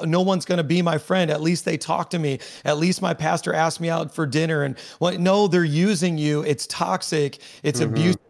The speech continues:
Speaker 1: And it's demonic. And so here's the thing, Colossians chapter two, verse two, this is what happens after you break and release yourself from these ungodly soul ties. You can experience this. It says that their hearts may be encouraged.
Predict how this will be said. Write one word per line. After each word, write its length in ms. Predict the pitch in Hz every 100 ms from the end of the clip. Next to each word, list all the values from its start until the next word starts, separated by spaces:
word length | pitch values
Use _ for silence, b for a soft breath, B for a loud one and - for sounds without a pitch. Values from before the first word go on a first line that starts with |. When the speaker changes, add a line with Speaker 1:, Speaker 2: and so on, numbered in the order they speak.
| _ _
Speaker 1:
And 120 | 196 185
it's 180 | 151
demonic. 680 | 127 147 143 175 165 135 131 B B B -
And 160 | 156
so 180 | - 127
here's 320 | 127 175 233
the 100 | 202
thing, 220 | 165 180
Colossians 680 | 127 139 147 160 185 202 -
chapter 380 | - 165 151 147
two, 220 | - 156
verse 260 | 139 147 -
two, 180 | 160
this 220 | 131 147 202
is 140 | 156
what 160 | 185 165
happens 420 | 160 165 151 120 -
after 460 | 160 175 - 175
you 400 | 156 147 151 143 B B B -
break 420 | 127 156 170 175
and 120 | 156
release 420 | 151 147 151 147
yourself 460 | 175 156 - 147 -
from 120 | 143
these 180 | 139 131 -
ungodly 560 | 165 165 156 147 147
soul 260 | 135 147 139
ties. 460 | - 139 127 123 - B B
You 160 | 143 165
can 160 | 180
experience 640 | 165 135 - 165 151 135 -
this. 360 | 147 139 120
It 180 | - 147
says 320 | - 151 139 B B B
that 260 | 139 170 143
their 180 | 147
hearts 600 | 127 - 156 185 202 -
may 300 | - 151 156
be 260 | 147 151 156
encouraged. 920 | 135 120 - 165 151 123 127 - -